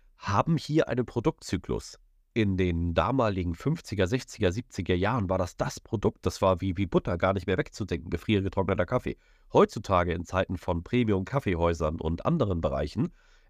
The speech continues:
äh, ist das natürlich jetzt vielleicht auch, man sagt, „Ja, Ben, was ist das jetzt für ein schlechtes Beispiel?“ Aber schaut euch mal den Produktzyklus dieses Pro-, äh, dieses Themas an. Ihr seht richtig Kurven,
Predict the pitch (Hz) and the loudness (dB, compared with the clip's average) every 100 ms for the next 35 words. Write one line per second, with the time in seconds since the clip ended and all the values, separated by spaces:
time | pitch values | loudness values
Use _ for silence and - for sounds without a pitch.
0 | - 87 - - 92 90 - 92 87 92 | -2 0 0 -4 -2 -2 0 0 0 -2
1 | - 85 85 85 92 87 85 87 101 98 | 0 2 2 2 2 0 0 0 2 2
2 | 98 78 - - 95 - 87 85 - 82 | 2 -2 -6 -6 -6 -4 -4 -4 -4 -4
3 | - - 78 113 - 76 165 _ _ _ | -6 -4 0 0 0 0 -2 _ _ _
4 | _ - 95 147 - 127 156 - 139 127 | _ -2 2 2 0 0 0 0 0 0
5 | 120 - 123 - - 95 80 - 82 76 | 0 -2 -2 -2 -4 -2 -4 -2 -4 -4
6 | - - 85 76 76 85 76 - 80 78 | -4 -2 0 -2 -2 -4 -4 -2 -2 -2
7 | - 78 87 82 110 143 127 - 101 - | -4 -4 -2 2 2 2 -2 -4 -6 0
8 | 127 139 87 156 | 2 2 0 -4